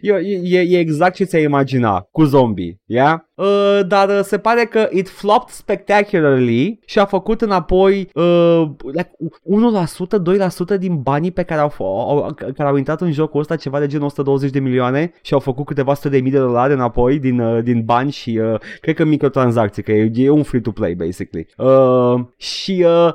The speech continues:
toată lumea pe, pe Twitter a răspuns același lucru.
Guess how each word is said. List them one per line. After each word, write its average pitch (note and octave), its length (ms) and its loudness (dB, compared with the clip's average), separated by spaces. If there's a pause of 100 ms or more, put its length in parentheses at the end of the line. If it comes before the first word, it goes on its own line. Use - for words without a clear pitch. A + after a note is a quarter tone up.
toată G#3 240 0
lumea A3+ 240 2
pe, D3+ 560 2
pe - 140 -2
Twitter F#3 540 0 (160)
a F#3 80 0
răspuns F3+ 440 -6
același D#3+ 520 -2
lucru. G2+ 440 -4